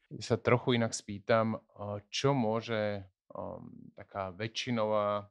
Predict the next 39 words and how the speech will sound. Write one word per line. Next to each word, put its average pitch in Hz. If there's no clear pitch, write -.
nazvime 104
to 98
liberálna 98
spoločnosť, 98
teraz 104
nehovoríme 104
o 92
ľuďoch, 98
ktorí 85
vás -
naozaj 95
z 101
nejakého 95
svojho 95
chorého 101
dôvodu 98
nenávidia 104
a 85
chcú -
vám 92
ubližovať, 135
ale 113
niečo, 113
čo 101
tá 92
bežná 101
komunita, 98
povedzme, 95
ako 95
sme 98
my, 95
môže 95
spraviť 95
preto, 92
aby 92
sa -
tu 95
cítili 98
bezpečne? 123